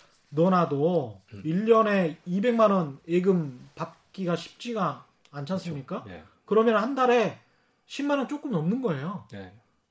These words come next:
Speaker 1: 예, 일억 원을 넣어놔도.
Speaker 2: 십만 원 줄이면
Speaker 1: 예.
Speaker 2: 내가 은행에 일억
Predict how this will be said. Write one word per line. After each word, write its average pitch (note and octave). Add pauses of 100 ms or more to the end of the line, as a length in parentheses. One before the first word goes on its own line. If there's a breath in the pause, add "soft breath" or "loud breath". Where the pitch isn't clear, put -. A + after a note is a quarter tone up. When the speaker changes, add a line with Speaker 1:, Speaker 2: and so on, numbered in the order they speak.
(120)
Speaker 1:
예, C#3
일억 C#4
원을 C4+
넣어놔도. D3
Speaker 2:
십만 G#3+
원 F#3+
줄이면 A#2+
Speaker 1:
예. D3+ (280)
Speaker 2:
내가 A#2+ (220)
은행에 C3+
일억 B2